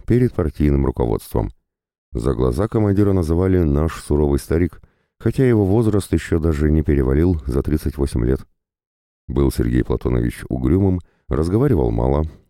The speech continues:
обычно только по делу. Говорили, что он стал нелюдимым после того, как его бросила жена.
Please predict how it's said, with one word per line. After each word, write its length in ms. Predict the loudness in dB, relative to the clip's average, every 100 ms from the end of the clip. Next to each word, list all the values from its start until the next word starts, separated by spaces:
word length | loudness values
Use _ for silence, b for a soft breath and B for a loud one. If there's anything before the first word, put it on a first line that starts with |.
| -4
обычно 500 | -2 0 -2 -2 -2
только 280 | 0 0 -2
по 120 | -2
делу. 340 | 0 -2 -4 -10 _ _ _ _ _ -6
Говорили, 480 | 0 2 4 4 2
что 200 | 0 -2
он 120 | -2
стал 260 | -2 0 2
нелюдимым 640 | 4 2 2 2 2 0
после 260 | -2 -2 -2
того, 300 | 0 0 0
как 180 | -2
его 140 | 0 0
бросила 420 | 0 -2 0 -2
жена. 280 | 0 -2